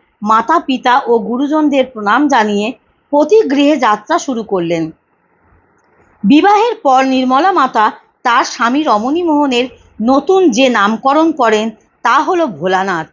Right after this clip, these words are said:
এই নামকরণটি অর্থবহ, কারণ সর্বত্যাগী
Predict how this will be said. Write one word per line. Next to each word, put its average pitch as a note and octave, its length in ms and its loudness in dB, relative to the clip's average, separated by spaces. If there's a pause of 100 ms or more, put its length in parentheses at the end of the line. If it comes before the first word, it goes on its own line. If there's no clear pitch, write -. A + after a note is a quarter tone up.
(400)
এই C#4+ 200 2
নামকরণটি C#4 960 0 (160)
অর্থবহ, A3 800 0 (340)
কারণ C4 360 0
সর্বত্যাগী B3 880 -2